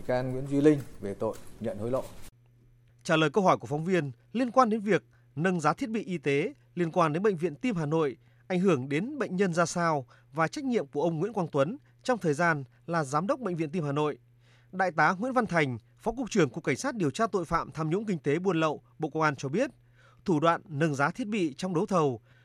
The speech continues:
Speaker 2: là thông đồng với các cơ quan thẩm định giá và các thẩm định viên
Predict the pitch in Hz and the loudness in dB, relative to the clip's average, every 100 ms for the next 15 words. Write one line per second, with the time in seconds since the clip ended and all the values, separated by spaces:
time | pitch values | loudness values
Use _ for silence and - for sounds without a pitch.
0 | _ - 180 170 - 240 190 151 113 - | _ -2 0 2 0 2 4 2 -2 -14
1 | _ - 143 147 240 202 165 180 160 147 | _ -2 0 0 0 -2 2 2 2 -2
2 | 135 120 127 135 208 277 _ _ 190 185 | -4 -4 -4 -2 -4 -8 _ _ 0 0
3 | 277 208 139 165 165 185 | 0 -4 -4 -4 0 0